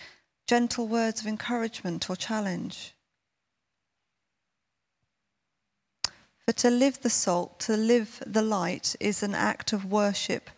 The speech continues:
required of us. Isaiah fifty-eight makes it very clear that piety and learning and simply turning up in the house of God,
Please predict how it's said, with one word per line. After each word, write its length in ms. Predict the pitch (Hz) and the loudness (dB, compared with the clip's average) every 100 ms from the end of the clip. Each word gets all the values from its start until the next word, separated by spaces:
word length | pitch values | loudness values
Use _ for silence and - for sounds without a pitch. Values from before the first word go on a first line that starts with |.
| - _ - | -20 _ -4
required 760 | 202 - - 214 202 190 175 - | -4 -4 -6 -2 0 0 -2 -4
of 220 | - 170 | -8 -4
us. 540 | 165 165 - - - - _ _ _ _ _ _ _ _ _ _ _ - | -4 -4 -6 -6 -8 -14 _ _ _ _ _ _ _ _ _ _ _ 0
Isaiah 500 | 208 202 233 226 233 | 2 4 4 4 2
fifty-eight 800 | 220 233 - 226 202 190 - - | 2 0 0 0 2 0 -2 -6
makes 320 | 202 196 - | -2 -2 0
it 120 | 208 - | -2 -2
very 400 | 190 214 190 190 | 0 0 2 -2
clear 500 | - 180 165 170 175 _ _ _ _ _ _ _ _ - | -4 -6 -4 -6 -8 _ _ _ _ _ _ _ _ -2
that 200 | 190 - | -2 -2
piety 580 | - 240 247 240 - | 0 2 4 2 0
and 160 | 247 233 | 0 0
learning 540 | 220 202 180 165 175 - _ _ _ _ _ - | 0 -2 -2 -4 -6 -12 _ _ _ _ _ -4
and 140 | 117 | -2
simply 400 | - 233 208 - | 0 0 -2 -2
turning 500 | 214 - 247 247 240 | -2 0 2 2 2
up 180 | 220 196 | -2 -2
in 80 | 214 | -2
the 80 | 208 | -2
house 360 | 202 220 - | -2 0 -2
of 100 | 233 | -4
God, 380 | - 196 180 226 | 0 2 2 -2